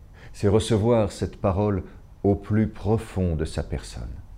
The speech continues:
Dans le roman Le journal d'un curé de campagne de Bernanos,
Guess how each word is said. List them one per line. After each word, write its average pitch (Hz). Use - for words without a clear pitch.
Dans 117
le 135
roman 156
Le 107
journal 120
d'un 92
curé 98
de -
campagne 69
de 69
Bernanos, 73